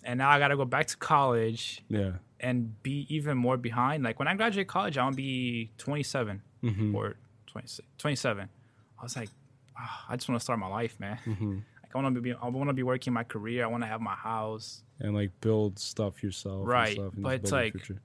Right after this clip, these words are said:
Speaker 1: personally, I underst-, to me personally, like,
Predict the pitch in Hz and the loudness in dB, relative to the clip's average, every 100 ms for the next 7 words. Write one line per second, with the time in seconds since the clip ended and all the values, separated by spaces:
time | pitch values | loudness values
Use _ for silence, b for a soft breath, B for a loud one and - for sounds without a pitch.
0 | - 147 143 156 139 131 123 117 - - | 0 2 2 0 0 2 2 2 -2 -6
1 | _ - 156 143 143 131 - 127 - 123 | _ -4 0 0 -2 -4 -4 -4 -2 -2
2 | 117 117 - - 107 | -2 -4 -8 -8 -8